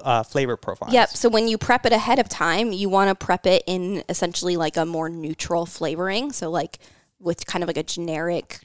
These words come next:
Speaker 2: chicken, um, seasoning.
Speaker 1: The, uh, Missus Dash
Speaker 2: Mm-hmm.
Speaker 1: has some
Speaker 2: Those
Speaker 1: good
Speaker 2: are great.
Speaker 1: seasonings 'cause they're very, um, they're salt free
Speaker 2: Yeah.
Speaker 1: too.
Speaker 2: If nothing else, just stick with salt and pepper. Just keep it simple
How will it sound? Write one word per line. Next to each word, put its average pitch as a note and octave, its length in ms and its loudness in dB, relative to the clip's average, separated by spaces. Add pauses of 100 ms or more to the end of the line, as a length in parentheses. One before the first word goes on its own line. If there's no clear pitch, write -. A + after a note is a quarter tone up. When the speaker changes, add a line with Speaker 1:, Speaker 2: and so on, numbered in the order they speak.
Speaker 2:
chicken, E3+ 640 -4
um, D#3+ 500 -6 (140)
seasoning. G3 440 0
Speaker 1:
The, D#3 180 6
uh, C3+ 200 6
Missus C#3+ 420 0
Dash A2+ 500 2
Speaker 2:
Mm-hmm. G3 200 -4
Speaker 1:
has B2 240 0
some - 100 -4
Speaker 2:
Those F3 160 6
Speaker 1:
good F#3+ 40 2
Speaker 2:
are F#3+ 120 0
great. E3+ 140 2
Speaker 1:
seasonings A2+ 280 -4
'cause A2+ 180 -4
they're A#2+ 140 2
very, A#2 340 2
um, G#2+ 360 2
they're A#2+ 120 -2
salt - 280 0
free F#3 100 -8
Speaker 2:
Yeah. D#3+ 240 0
Speaker 1:
too. - 120 -2
Speaker 2:
If - 100 0
nothing A#3 340 2
else, B3+ 260 4
just - 180 0
stick - 220 0
with G3 100 -2
salt F3 220 0
and F3+ 100 -8
pepper. G#3+ 320 2
Just A#3+ 220 -6
keep - 180 -6
it - 80 -10
simple A3 480 2